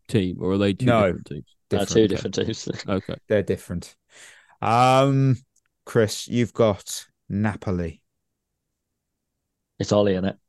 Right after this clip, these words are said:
Speaker 2: Oh, no, Ollie. Sorry, Ollie, you've got
Speaker 3: <laughs>
Speaker 2: Napoli.
Speaker 1: I was more than happy to let Chris take it. Um,
Speaker 2: <laughs>
Speaker 1: more,
Speaker 2: more or less than three.
Speaker 1: more or less than three. They were flying last season. They must have done more.
Speaker 2: <laughs> They got fifteen. So
Speaker 1: Yeah. <laughs>
Speaker 2: I feel this one's a real,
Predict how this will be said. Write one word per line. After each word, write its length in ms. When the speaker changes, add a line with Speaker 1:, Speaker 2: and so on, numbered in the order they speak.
Speaker 2:
Oh, 140
no, 180
Ollie. 260
Sorry, 360
Ollie, 240
you've 140
got 180
Speaker 3:
<laughs> 80
Speaker 2:
Napoli. 460
Speaker 1:
I 40
was 180
more 160
than 100
happy 200
to 80
let 160
Chris 200
take 220
it. 140
Um, 520
Speaker 2:
<laughs> 300
Speaker 1:
more, 180
Speaker 2:
more 300
or 120
less 240
than 140
three. 260
Speaker 1:
more 140
or 60
less 200
than 200
three. 260
They 120
were 100
flying 460
last 200
season. 220
They 100
must 300
have 120
done 140
more. 160
Speaker 2:
<laughs> 40
They 280
got 200
fifteen. 800
So 320
Speaker 1:
Yeah. 220
<laughs> 640
Speaker 2:
I 120
feel 240
this 260
one's 240
a 60
real, 420